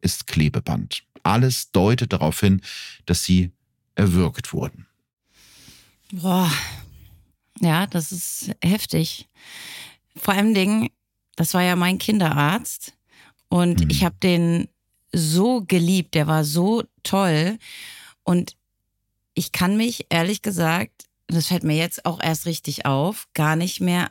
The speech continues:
Speaker 2: an die ganze Geschichte erinnern. Also ich sitz grad
Speaker 1: Mhm.
Speaker 2: selber hier und bin gerade ganz, ähm, gespannt, wie's weitergeht, obwohl ich das Ende kenne, aber ich kenne überhaupt nicht mehr die Details und ich wollte mich auch extra nicht damit befassen,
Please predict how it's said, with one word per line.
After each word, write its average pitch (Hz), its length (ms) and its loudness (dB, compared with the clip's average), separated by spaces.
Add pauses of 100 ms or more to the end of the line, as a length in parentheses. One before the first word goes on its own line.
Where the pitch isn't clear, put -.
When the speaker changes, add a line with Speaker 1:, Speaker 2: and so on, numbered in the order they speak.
(120)
Speaker 2:
an 151 160 2
die 151 100 -4
ganze 156 340 -4
Geschichte 151 440 -4
erinnern. - 460 0
Also 165 200 0
ich 165 160 -2
sitz 190 220 -4
grad 175 220 2
Speaker 1:
Mhm. 107 40 6
Speaker 2:
selber 196 300 4
hier 190 340 2
und 170 180 0
bin 180 180 2
gerade 165 280 0
ganz, 190 500 -2
ähm, 175 380 0 (880)
gespannt, 190 480 0
wie's 180 200 -4
weitergeht, 185 500 0
obwohl 175 260 0
ich 185 320 -4 (280)
das 180 260 -2
Ende 226 600 2
kenne, 254 460 0
aber 180 180 -2
ich - 120 -4
kenne 185 180 2
überhaupt 165 460 -2
nicht 202 160 -2
mehr 202 100 0
die 196 100 -2
Details 175 680 -2
und 180 240 -2
ich - 160 -6
wollte 190 340 0
mich 180 240 0
auch 175 140 -4 (100)
extra 190 360 -2
nicht 185 260 0
damit 190 220 -2
befassen, 220 640 -4